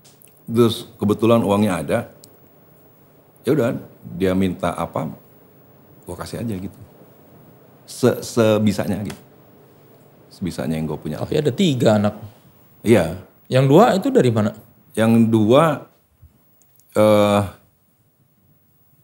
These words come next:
Speaker 1: bapaknya di penjara lah ya. Sobat gua gitu.
Speaker 2: Oh.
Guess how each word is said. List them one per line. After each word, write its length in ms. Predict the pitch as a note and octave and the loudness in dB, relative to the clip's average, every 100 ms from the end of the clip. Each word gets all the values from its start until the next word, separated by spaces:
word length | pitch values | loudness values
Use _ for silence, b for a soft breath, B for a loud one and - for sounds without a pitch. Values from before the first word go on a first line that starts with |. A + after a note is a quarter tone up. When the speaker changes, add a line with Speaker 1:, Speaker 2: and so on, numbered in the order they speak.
| _ | _
Speaker 1:
bapaknya 380 | - G#2 A#2 D3+ | -2 0 2 0
di 80 | D#3 | 0
penjara 320 | C3+ C3+ C3 | 0 0 0
lah 160 | B2 A2 | -2 -4
ya. 80 | A2 _ _ _ _ _ _ _ _ _ _ _ _ | -6 _ _ _ _ _ _ _ _ _ _ _ _
Sobat 240 | F#2+ F#2 | -2 0
gua 240 | G2 F2+ | 0 -2
gitu. 240 | F#2 F2 F2 - | -2 -8 -10 -2
Speaker 2:
Oh. 640 | A2 G#2+ G#2+ G#2+ A2 A2 | 2 2 2 0 -2 -4